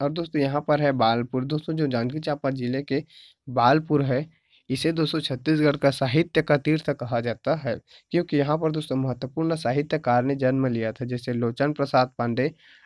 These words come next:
को छत्तीसगढ़ के प्रथम नाट्यकार कहा जाता है। और लोचन प्रसाद पांडे का प्रथम नाटक क्या है? तो दोस्तों इनका जो नाटक है कली काल, यह दोस्तों छत्तीसगढ़ के प्रथम नाट्य है।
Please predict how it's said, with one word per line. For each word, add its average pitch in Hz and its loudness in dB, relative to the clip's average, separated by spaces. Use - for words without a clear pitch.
को 160 4
छत्तीसगढ़ 156 0
के 139 -2
प्रथम 135 -4
नाट्यकार 131 2
कहा 127 -6
जाता 117 -2
है। 131 0
और - -4
लोचन 123 -2
प्रसाद 135 -2
पांडे 131 0
का 143 2
प्रथम 139 -2
नाटक 151 0
क्या 139 4
है? 151 0
तो 156 -4
दोस्तों 156 -4
इनका 127 -2
जो 151 0
नाटक 123 -2
है 143 -2
कली 135 2
काल, 147 4
यह 151 2
दोस्तों 147 -6
छत्तीसगढ़ 139 -4
के 127 -10
प्रथम - -8
नाट्य 120 -6
है। 120 -8